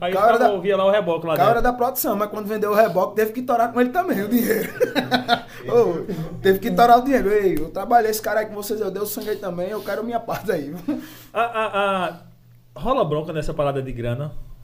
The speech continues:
Speaker 2: Cara, é, você fala hoje ou antigamente?
Speaker 1: Não, lá, lá, desde lá
Speaker 2: Lá
Speaker 1: no
Speaker 2: com
Speaker 1: começo.
Speaker 2: Sambacana, grana não rolava briga não com a gente não, porque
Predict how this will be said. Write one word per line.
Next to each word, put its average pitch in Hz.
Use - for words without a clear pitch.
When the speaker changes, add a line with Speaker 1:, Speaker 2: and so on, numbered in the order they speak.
Speaker 2:
Cara, 147
é, 123
você 139
fala 160
hoje 220
ou 220
antigamente? 190
Speaker 1:
Não, 139
lá, 151
lá, 139
desde 156
lá 147
Speaker 2:
Lá 143
Speaker 1:
no 190
Speaker 2:
com -
Speaker 1:
começo. 131
Speaker 2:
Sambacana, 208
grana 202
não 220
rolava 208
briga 196
não 220
com 160
a 165
gente 165
não, 160
porque 165